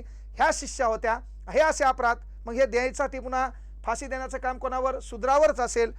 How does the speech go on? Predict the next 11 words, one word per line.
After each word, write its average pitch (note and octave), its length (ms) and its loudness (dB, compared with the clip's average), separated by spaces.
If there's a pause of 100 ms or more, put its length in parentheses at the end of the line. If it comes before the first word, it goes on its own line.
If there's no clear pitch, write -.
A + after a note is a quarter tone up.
(180)
शूद्रांना C4 420 4
ज्ञानार्जन B3+ 480 4
करता B3+ 260 2
येणार A#3 160 4
नाही, A3 260 -2
शूद्र-, A#3 300 -6
शूद्रांना C4 440 2
धर्मज्ञ C4+ 420 0
होता B3 220 2
येणार A3+ 220 0
नाही, A3 140 -4